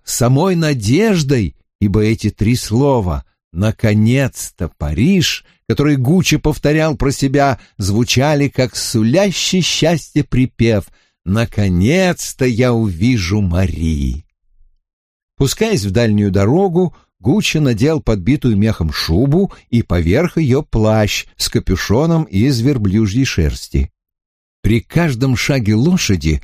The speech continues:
он чувствовал у левого бедра приятную тяжесть расшитого золотом кошеля, прицепленного к поясу и наполненного доверху монетами с изображением папы.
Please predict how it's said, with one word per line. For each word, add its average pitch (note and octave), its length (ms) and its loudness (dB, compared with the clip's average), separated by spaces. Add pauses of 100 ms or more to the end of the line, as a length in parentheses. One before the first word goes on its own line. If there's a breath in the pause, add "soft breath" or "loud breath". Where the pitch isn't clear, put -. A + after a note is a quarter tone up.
он G2+ 160 0
чувствовал C3 640 0
у A2+ 120 2
левого A#2+ 420 2
бедра A#2 420 0
приятную G#2+ 800 0
тяжесть C#3+ 680 -2
расшитого A#2 800 0
золотом A2 560 0
кошеля, G2+ 800 0 (280 soft breath)
прицепленного E2 720 0
к - 140 -12
поясу D3+ 640 0 (100)
и B2 160 0
наполненного A2+ 1000 0
доверху G2+ 580 0
монетами F#2 880 0 (160 loud breath)
с - 120 -2
изображением F#2 800 2
папы. - 500 -2